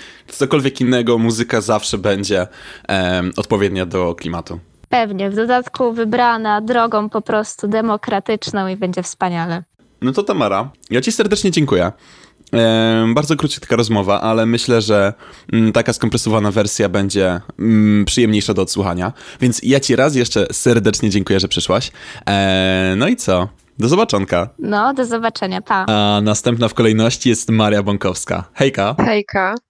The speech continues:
Speaker 1: Em, porozmawiamy sobie teraz odrobinkę o dniach tematycznych.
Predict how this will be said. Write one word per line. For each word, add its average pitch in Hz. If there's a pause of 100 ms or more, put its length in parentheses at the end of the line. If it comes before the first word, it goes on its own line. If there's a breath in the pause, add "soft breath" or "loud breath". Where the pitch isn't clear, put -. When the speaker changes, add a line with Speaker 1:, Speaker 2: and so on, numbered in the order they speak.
(200)
Speaker 1:
Em, 104
porozmawiamy 131
sobie 165
teraz 151
odrobinkę 120
o 110
dniach 104
tematycznych. -